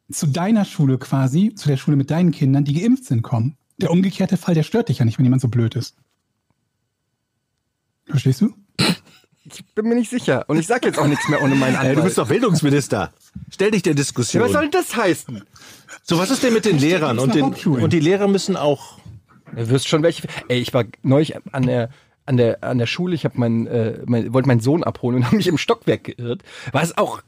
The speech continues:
Speaker 2: nur bedingt meine Schuld ist, weil aus irgendeinem Grund
Speaker 1: Weißt du, was
Speaker 2: die
Speaker 1: wir da hättest machen können?
Speaker 2: die ersten Klassen, warte, äh, weil die ersten Klassen im zweiten Stock sind und die zweiten Klassen im ersten Stock. Also, finde ich, kann man mir nur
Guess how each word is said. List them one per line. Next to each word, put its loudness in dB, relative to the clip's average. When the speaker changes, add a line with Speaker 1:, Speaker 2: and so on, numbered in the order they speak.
Speaker 2:
nur 4
bedingt 2
meine 2
Schuld -6
ist, -10
weil 4
aus 0
irgendeinem 2
Grund 0
Speaker 1:
Weißt -2
du, 2
was 0
Speaker 2:
die -2
Speaker 1:
wir -2
da -2
hättest -4
machen 0
können? 2
Speaker 2:
die 0
ersten -2
Klassen, 0
warte, 2
äh, 4
weil 2
die -4
ersten -4
Klassen 0
im -2
zweiten 0
Stock -2
sind 2
und 4
die 2
zweiten -2
Klassen 0
im 0
ersten 0
Stock. -6
Also, 2
finde 0
ich, -8
kann 0
man 2
mir 2
nur 0